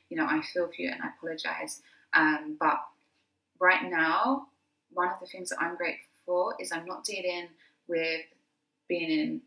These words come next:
Syria as well right now. Like, luckily, I'm in Margate,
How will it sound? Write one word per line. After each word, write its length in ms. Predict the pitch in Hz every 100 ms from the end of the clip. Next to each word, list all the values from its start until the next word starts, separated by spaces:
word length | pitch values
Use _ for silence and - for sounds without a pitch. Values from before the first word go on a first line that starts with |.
| -
Syria 540 | - - - 143 -
as 160 | 156 -
well 220 | 143 -
right 200 | - - 135
now. 300 | 131 - -
Like, 180 | 147 - - -
luckily, 600 | 185 - 180 185 180 - - -
I'm 140 | 156 156
in 140 | 160
Margate, 720 | 180 175 175 170 170 170 -